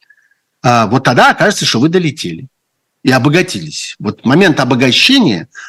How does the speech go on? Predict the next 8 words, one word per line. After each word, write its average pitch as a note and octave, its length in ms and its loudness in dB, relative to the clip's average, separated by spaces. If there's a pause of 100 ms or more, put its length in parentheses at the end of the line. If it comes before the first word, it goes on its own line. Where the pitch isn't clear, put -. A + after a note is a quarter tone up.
(100)
наступит C#3+ 580 0
в A2 160 -8
момент D3+ 340 0
упаковывания C3 800 0
вас B2+ 200 -4
в - 60 -16
целлофановый G#2 520 -2
пакет. - 360 -6